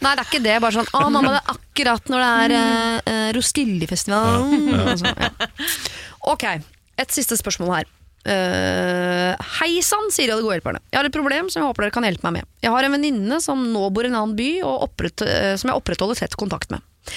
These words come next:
Speaker 1: Dette er i utgangspunktet hyggelig, men jeg tar sjelden kontakt tilbake med denne venninnen, da jeg ikke er på samme bølgelengde som henne angående dette vennskapet, da. For å gjøre en lang historie kort, hun er dramasøkende, alt er andre sin feil, og hun, eh, sprer generelt dårlige vibes.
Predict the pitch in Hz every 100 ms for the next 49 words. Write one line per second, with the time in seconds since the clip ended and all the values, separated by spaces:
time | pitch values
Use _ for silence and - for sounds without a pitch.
0 | - - _ 320 - - 214 302 - 190
1 | 180 247 262 220 349 311 262 277 254 190
2 | 180 247 220 - - - - 240 226 202
3 | 359 392 226 214 190 185 196 202 208 226
4 | 240 - - 165 151 208 208 214 247 180
5 | 165 175 175 208 - 277 240 330 381 -
6 | 214 214 220 233 202 208 175 - - -
7 | - _ - - - - - - 349 330
8 | 320 311 302 294 302 294 339 - 302 269
9 | 240 214 208 214 - 233 - 320 320 233
10 | 240 233 202 190 196 196 - 285 320 285
11 | 254 262 262 - 233 - - 202 - 240
12 | 196 - 208 190 196 - 185 175 202 214
13 | - - -